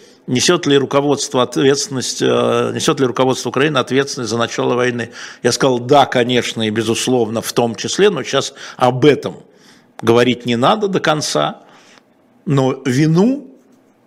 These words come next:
несет правительство Российской Федерации. Все сказал.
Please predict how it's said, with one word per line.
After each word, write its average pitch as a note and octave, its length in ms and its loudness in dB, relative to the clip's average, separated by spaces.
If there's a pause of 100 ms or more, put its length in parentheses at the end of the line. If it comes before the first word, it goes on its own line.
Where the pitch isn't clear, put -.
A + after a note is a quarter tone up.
(160)
несет - 600 0
правительство C3+ 460 -2
Российской C3 380 -4
Федерации. C#3 440 -4
Все F3 280 2
сказал. A#2+ 520 -4